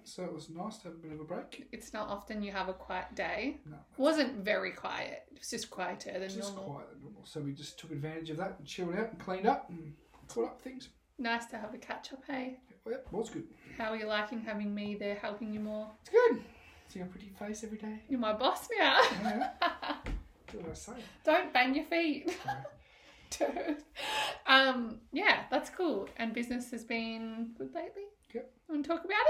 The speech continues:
Speaker 2: it?
Speaker 1: Always good.
Speaker 2: I actually just did a podcast, um, that I released the day we're recording this. I've just released it. Um, and I was speaking about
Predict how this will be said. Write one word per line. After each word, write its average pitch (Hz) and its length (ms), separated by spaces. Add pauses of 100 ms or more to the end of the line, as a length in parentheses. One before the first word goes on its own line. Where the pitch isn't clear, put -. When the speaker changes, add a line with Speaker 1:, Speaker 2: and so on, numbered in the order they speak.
(120)
Speaker 2:
it? - 160
Speaker 1:
Always 277 300
good. 143 240 (380)
Speaker 2:
I 233 80
actually 208 560 (240)
just 233 160
did 214 100
a 214 60
podcast, 202 720 (100)
um, 196 200 (240)
that 190 180
I 190 120
released - 520 (340)
the 214 140
day 208 180
we're 196 160
recording 185 400
this. 185 200
I've 185 200
just 185 240
released - 320
it. - 220 (360)
Um, 180 340 (120)
and 180 320
I 196 140
was 190 100
speaking 190 380
about 185 320